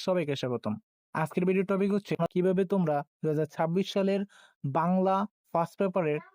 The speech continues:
সাপ্লিমেন্ট ডাউনলোড করবে সেটা নিয়ে। বাংলা ফার্স্ট পেপারের সাপ্লিমেন্ট ডাউনলোড করতে আমাদের চলে যেতে হবে যে কোনো একটি ব্রাউজারে। আমি আমার মোবাইলের ডিফল্ট ব্রাউজারটি ইউজ করছি, তোমরা Chrome ব্রাউজার সহ অন্যান্য যে কোনো একটি ব্রাউজার ইউজ করতে পারো।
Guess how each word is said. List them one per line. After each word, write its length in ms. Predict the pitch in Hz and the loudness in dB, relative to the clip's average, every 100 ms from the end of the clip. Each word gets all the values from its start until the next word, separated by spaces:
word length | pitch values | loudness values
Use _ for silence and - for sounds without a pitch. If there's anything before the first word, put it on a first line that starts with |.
| _ - | _ -4
সাপ্লিমেন্ট 500 | 170 160 190 180 160 151 | -4 0 0 2 2 0
ডাউনলোড 280 | 147 147 - | 0 -2 -2
করবে 180 | 156 180 233 - | -2 0 -2 -4
সেটা 220 | 180 147 135 | -4 -2 -2
নিয়ে। 120 | 120 - _ _ _ _ _ _ _ _ _ _ _ 170 | -4 -6 _ _ _ _ _ _ _ _ _ _ _ 0
বাংলা 240 | 185 202 202 - 151 | 2 2 2 -2 -2
ফার্স্ট 180 | 165 190 | -2 0
পেপারের 240 | 190 190 196 | 0 0 -2
সাপ্লিমেন্ট 320 | 190 202 190 | 0 2 2
ডাউনলোড 220 | 185 190 208 | 2 0 -2
করতে 160 | 180 147 | -2 -2
আমাদের 200 | 143 147 - | -2 -2 -2
চলে 140 | 147 165 | -2 -2
যেতে 160 | 170 180 | -2 0
হবে 140 | 147 160 _ _ - | -2 -4 _ _ -4
যে 120 | 160 190 | -2 0
কোনো 100 | 180 | -2
একটি 120 | 170 180 | 0 -2
ব্রাউজারে। 400 | 151 123 127 107 - _ _ - 147 | 0 -2 -4 -6 -8 _ _ -6 -2
আমি 160 | 170 175 - _ _ 147 | 0 -2 -6 _ _ -4
আমার 200 | 147 151 143 151 | -2 0 -2 -2
মোবাইলের 380 | 143 147 147 143 - - 151 | 0 0 2 0 -4 -6 -4
ডিফল্ট 260 | 156 196 185 | -2 -2 0
ব্রাউজারটি 360 | 196 190 185 196 | 0 0 0 -2
ইউজ 100 | - | -2
করছি, 200 | 196 - 190 | -4 -2 -4
তোমরা 200 | 160 147 139 156 _ _ | -2 0 -2 -4 _ _
Chrome 200 | 170 185 | 0 2
ব্রাউজার 240 | 190 190 196 | 2 0 0
সহ 120 | 202 160 | 0 0
অন্যান্য 260 | 151 151 160 170 208 _ 165 156 | 0 0 0 -2 -6 _ -4 -2
যে 60 | 208 | 0
কোনো 100 | 208 175 | 0 0
একটি 120 | 165 147 | 0 0
ব্রাউজার 300 | 143 156 190 | 0 0 0
ইউজ 120 | 135 - | -2 -4
করতে 180 | 120 - | -8 -6
পারো। 120 | 110 | -6